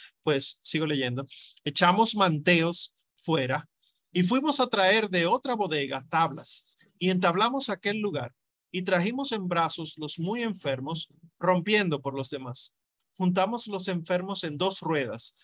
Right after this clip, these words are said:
La una tomó mi compañero con el intérprete, apartados de la otra que yo tomé.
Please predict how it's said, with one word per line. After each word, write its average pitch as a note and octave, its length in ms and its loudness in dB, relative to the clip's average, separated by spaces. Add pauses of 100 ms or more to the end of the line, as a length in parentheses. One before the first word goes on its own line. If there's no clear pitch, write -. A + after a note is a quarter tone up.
(160)
La D3+ 220 4
una B3 340 2
tomó G3+ 280 -2
mi G#3 100 -4
compañero F#3 640 -2
con F3 180 -4
el D#3+ 80 -2
intérprete, D#3+ 720 -6 (260)
apartados D#3 580 0
de F#3 80 0
la D3+ 160 2
otra E3+ 260 -2
que D3+ 120 -6
yo C3+ 160 -8
tomé. B2+ 380 -6